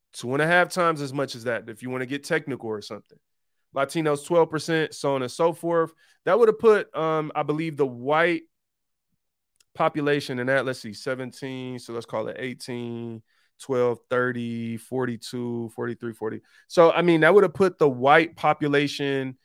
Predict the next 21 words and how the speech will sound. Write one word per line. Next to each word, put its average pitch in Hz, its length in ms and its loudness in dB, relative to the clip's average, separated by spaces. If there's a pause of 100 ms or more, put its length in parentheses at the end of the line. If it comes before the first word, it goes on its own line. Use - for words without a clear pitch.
(300)
at, 131 480 4 (240)
um, 117 840 -4
what's 123 160 -6
that, 110 200 0
fifty-four, 139 680 0
fifty-five 147 720 2
percent, 156 540 -4 (400)
and 127 100 -4
now 131 200 4
they're 147 200 2
down 127 380 0
to, 123 640 0
did 120 140 -6
I 123 100 2
say 120 560 -4
forty 135 380 -2
percent? 165 400 -4 (380)
So 151 200 4
you've 202 400 4
actually 170 460 2
seen 139 560 -4